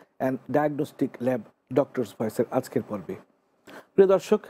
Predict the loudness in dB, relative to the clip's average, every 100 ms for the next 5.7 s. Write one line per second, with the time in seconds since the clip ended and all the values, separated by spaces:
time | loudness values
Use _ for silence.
0 | -4 0 2 4 2 2 -2 0 0 0
1 | 0 0 0 0 0 -2 -4 _ _ _
2 | 4 4 4 2 0 0 0 2 2 2
3 | -2 -10 _ -2 0 2 0 0 -4 -4
4 | -4 -2 0 0 0 -2 -2 _ _ _
5 | _ _ 2 4 2 0